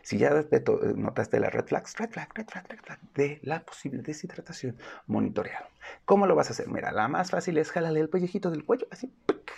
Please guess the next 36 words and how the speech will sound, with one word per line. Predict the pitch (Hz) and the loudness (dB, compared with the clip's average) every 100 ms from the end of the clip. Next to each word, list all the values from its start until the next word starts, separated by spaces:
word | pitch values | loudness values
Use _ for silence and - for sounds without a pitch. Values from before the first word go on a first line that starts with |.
| - | -12
se | - | -8
lo | 143 | -2
jalas, | - 330 330 - _ - - - - | 2 2 0 -8 _ -20 -20 -16 -4
y | 127 | -2
si | 180 | 4
no | 233 | 4
regresa | 285 175 165 | 4 2 2
rápidamente, | 170 151 123 127 | 2 2 2 0
sino | 123 107 101 | -2 -2 -4
como | 104 101 101 | -4 -4 -4
mule, | 101 110 127 139 139 135 123 113 113 117 117 113 117 _ - - - - | -4 -2 -2 -4 -4 -4 -4 -4 -4 -6 -6 -6 -8 _ -18 -16 -12 4
probablemente | - 127 107 - | 6 8 6 0
tu | - | -2
gato | - - | -4 -4
está | - | -8
en | 85 | -6
un | - | -6
proceso | - - 143 - | -8 -6 -4 -4
de | - 107 | -2 -4
deshidratación. | - 104 - 104 98 95 95 92 - 107 - - - | -2 -4 -4 -6 -2 -2 -2 -6 -6 -12 -12 -12 -12
Si | - - 170 170 180 180 - | -8 -4 0 4 4 4 2
le | 120 113 | 2 2
levantas | 110 117 131 | 2 0 0
las | 143 113 | 2 2
encías | 104 123 123 117 120 | 0 0 0 -2 -4
y | 117 | -4
no | |
están | 120 - 139 | 0 0 0
humeditas, | 113 107 113 156 - | 0 0 -2 -4 -6
así, | - - | -10 -10
estoy | - - 117 | -10 -4 -4
aquí | 113 - 120 | -4 -6 -6
atacando | 104 - - 117 139 | -6 -8 -6 -4 -4
a | 127 | -6
las | 127 123 | -6 -10
dientes, | - 160 180 185 | -10 -10 -10 -14